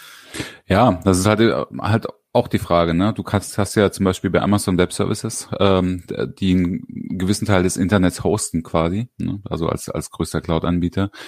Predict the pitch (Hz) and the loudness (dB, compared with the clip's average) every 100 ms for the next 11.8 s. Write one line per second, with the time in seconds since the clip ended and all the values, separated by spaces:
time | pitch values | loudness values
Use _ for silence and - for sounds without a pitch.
0 | - - _ 87 87 85 87 65 85 113 | -18 -20 _ 2 4 4 0 -2 0 2
1 | 104 76 - - 92 - 85 80 101 104 | 2 2 -6 -6 -4 -2 0 2 0 0
2 | 98 104 98 95 95 92 98 95 95 - | -2 0 2 4 2 0 0 0 -4 -2
3 | 92 90 - 90 82 87 85 85 87 67 | 0 0 0 0 0 2 2 2 -2 -2
4 | 76 87 92 73 76 80 78 78 - 107 | 0 2 0 -4 -4 -2 2 0 0 -2
5 | 82 - - 78 73 76 76 87 82 82 | -2 -2 -2 0 0 0 -2 -2 0 -2
6 | - 76 82 78 87 85 - 98 82 78 | -2 -4 -4 -4 -4 -4 -2 0 0 -2
7 | - - - - - 92 80 87 95 98 | -8 -14 -20 -20 -4 0 2 2 0 0
8 | 85 90 95 87 87 - 85 85 - 78 | -2 -2 0 2 2 0 0 0 0 2
9 | 110 92 82 82 80 78 - - 78 78 | 4 4 2 2 0 0 -2 -4 -4 -2
10 | 80 82 80 76 78 76 - - 87 - | 0 0 0 0 -2 -4 -6 -6 -6 -4
11 | 98 - - 87 90 101 101 - | -4 -4 -10 -12 -4 0 0 -4